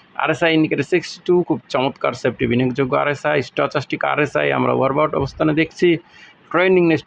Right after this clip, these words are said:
টিএসআই আমরা দেখছি স্ট্রং আপট্রেন্ড পজিশন, ট্রিক্স ইন্ডিকেটর ডাউনটার্ন লেভেল, রুশ ইন্ডিকেটর জিরো লাইনের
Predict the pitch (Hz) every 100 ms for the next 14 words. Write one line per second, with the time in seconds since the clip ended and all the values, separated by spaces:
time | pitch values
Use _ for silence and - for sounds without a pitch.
0 | - 208 220 185 160 135 117 117 107 113
1 | - 117 107 - - - - 156 156 151
2 | 156 143 156 156 180 170 - 143 - 143
3 | 139 139 147 135 143 160 165 175 180 185
4 | 175 - 175 180 165 151 139 131 131 117
5 | 123 123 120 120 117